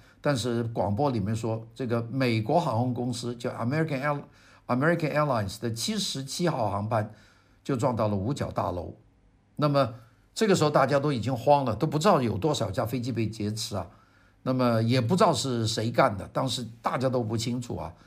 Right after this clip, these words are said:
这第四架飞机是联合航空的九十三号班机，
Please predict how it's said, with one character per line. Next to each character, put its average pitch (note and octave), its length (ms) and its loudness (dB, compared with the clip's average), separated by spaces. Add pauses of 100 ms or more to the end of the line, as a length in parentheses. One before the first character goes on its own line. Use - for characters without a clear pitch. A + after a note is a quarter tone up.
(460)
这 A#3+ 120 0
第 A#3+ 320 2
四 B3 340 -2
架 C3 160 4
飞 C3+ 180 0
机 C3 280 -6
是 D3+ 100 -4
联 A#2+ 180 0
合 C#3 80 -4
航 A#2 220 0
空 C#3 100 -4
的 C#3 80 0
九 G#2 200 -4
十 A#2 160 -8
三 C#3 180 0
号 B2+ 100 0
班 A2 240 0
机， G#2 280 -6